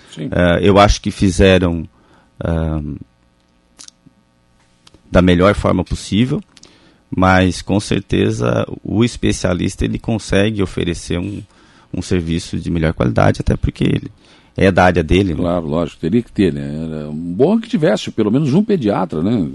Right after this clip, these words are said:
Speaker 1: De plantão, enfim, não sei qual é o, na, na upa, no, nos,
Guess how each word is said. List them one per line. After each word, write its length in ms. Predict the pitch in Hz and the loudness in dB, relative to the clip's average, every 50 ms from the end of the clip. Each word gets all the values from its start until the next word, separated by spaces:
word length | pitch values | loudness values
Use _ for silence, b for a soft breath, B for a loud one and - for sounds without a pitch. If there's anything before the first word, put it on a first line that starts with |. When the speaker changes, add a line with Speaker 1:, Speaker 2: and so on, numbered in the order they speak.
| 67 | -8
Speaker 1:
De 100 | 62 62 | -12 -12
plantão, 580 | - - 67 57 - - 82 113 147 147 107 - | -10 -10 -10 -10 -6 -4 -2 -2 0 0 -2 -4
enfim, 460 | - - - 120 151 147 95 73 65 62 | -4 -2 -2 0 0 0 -2 -4 -6 -10
não 60 | 64 | -12
sei 180 | - - 117 | -8 -8 -8
qual 160 | 110 - 82 90 | -6 -4 -4 -4
é 60 | 95 | -4
o, 320 | 85 73 76 - 67 65 69 | -6 -6 -8 -10 -12 -12 -10
na, 380 | - 76 90 95 95 92 85 85 82 - | -10 -8 -6 -6 -6 -6 -8 -10 -10 -12
na 360 | - 82 82 - 98 110 113 117 | -12 -10 -8 -4 -2 2 4 6
upa, 440 | 113 123 180 220 202 - - 120 | 6 6 6 6 4 2 2 2
no, 160 | 113 113 113 107 | 2 2 0 0
nos, 360 | 104 107 107 104 90 76 | 2 0 0 -2 -2 -6